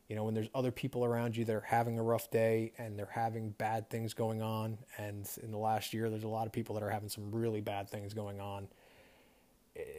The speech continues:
you almost feel a little bit guilty being positive or feeling happy about the things that are happening in your life. But you don't, you know, you don't have to go around rubbing it in people's faces when they say they're having a rough day. Be like, "Oh, well, I had a great day."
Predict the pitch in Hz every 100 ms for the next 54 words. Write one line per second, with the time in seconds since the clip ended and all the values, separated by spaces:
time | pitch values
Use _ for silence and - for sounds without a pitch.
0 | - 123 123 127 - 139 127 123 120 110
1 | - 123 117 117 110 104 113 113 107 -
2 | 113 110 110 107 104 - - 120 107 107
3 | 98 - - - 127 120 104 120 117 -
4 | 113 107 95 - _ _ _ 113 110 107
5 | 110 - 113 107 104 104 107 113 101 104
6 | 110 98 92 - 190 - 123 131 143 139
7 | - _ _ _ _ - 120 104 123 127
8 | 117 117 120 104 117 120 120 110 131 120
9 | 110 - 127 127 113 120 117 110 110 120
10 | 113 113 110 107 113 107 123 120 107 104
11 | 151 107 139 117 98 127 131 101 -